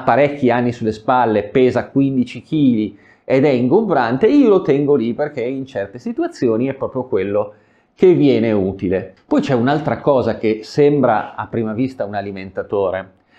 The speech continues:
ed è questo scatolino qua. Questo è esattamente il contrario di un alimentatore. Quell'oggetto è un carico elettronico,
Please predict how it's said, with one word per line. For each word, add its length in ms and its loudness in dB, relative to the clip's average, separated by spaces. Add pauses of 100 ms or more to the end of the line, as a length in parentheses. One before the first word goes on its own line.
(140)
ed 160 0
è 160 2
questo 300 2
scatolino 600 0
qua. 400 -2 (160)
Questo 500 2
è 160 2
esattamente 680 0
il 240 2
contrario 880 0 (440)
di 220 0
un 120 2
alimentatore. 1120 0
Quell'oggetto 960 2
è 320 0
un 640 0
carico 680 2
elettronico, 960 -2